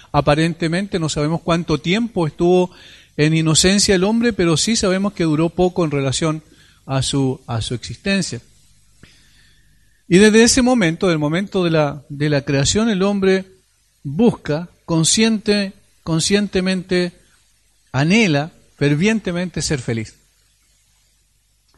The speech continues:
Busca con afán desarrollar todo su potencial y capacidad dada por su creador para lograr dicho objetivo. Sin embargo, parece que nunca es plenamente feliz.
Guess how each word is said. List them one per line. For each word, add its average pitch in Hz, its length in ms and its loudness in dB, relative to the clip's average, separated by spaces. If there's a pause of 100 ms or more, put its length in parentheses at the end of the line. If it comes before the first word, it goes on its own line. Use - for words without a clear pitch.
(240)
Busca 220 300 4
con 190 180 0
afán 208 360 2
desarrollar 196 560 2
todo 277 320 2
su 233 180 2
potencial 185 800 2 (540)
y 180 100 2
capacidad 180 560 4
dada 208 220 4
por 180 160 0
su 165 160 -4
creador 175 380 2
para 170 200 2
lograr 160 320 2
dicho 160 240 -4
objetivo. 151 480 -4 (600)
Sin 190 180 0
embargo, 190 460 2 (800)
parece 196 580 2 (300)
que 156 100 0
nunca 226 800 -2
es 180 160 2
plenamente 160 640 -4
feliz. 117 380 -10